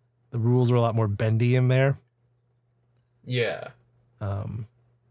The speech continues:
Speaker 1: Jolene, uh, string. Sorry, Jolene. It's just
Speaker 2: <laughs> She can just choke out the Persona user.
Speaker 1: Araki did you dirty. Um,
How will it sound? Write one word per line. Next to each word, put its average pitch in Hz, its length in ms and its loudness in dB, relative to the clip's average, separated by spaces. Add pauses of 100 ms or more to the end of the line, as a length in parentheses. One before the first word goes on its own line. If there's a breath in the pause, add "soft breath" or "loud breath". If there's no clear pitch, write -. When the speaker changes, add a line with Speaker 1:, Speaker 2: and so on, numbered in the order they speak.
(420)
Speaker 1:
Jolene, 147 840 2
uh, 123 360 2 (120)
string. 117 680 0 (1200)
Sorry, 127 280 -2
Jolene. 104 540 0
It's 117 200 -8
just 143 300 -8 (160)
Speaker 2:
<laughs> - 140 -10
She 180 160 -6
can 196 100 -4
just 262 220 -6
choke 202 320 0
out 220 200 -2
the 220 80 -6
Persona 226 500 -2
user. 113 500 -6 (180)
Speaker 1:
Araki 147 460 2
did 131 220 0
you 120 60 -2
dirty. 113 440 0
Um, 123 540 2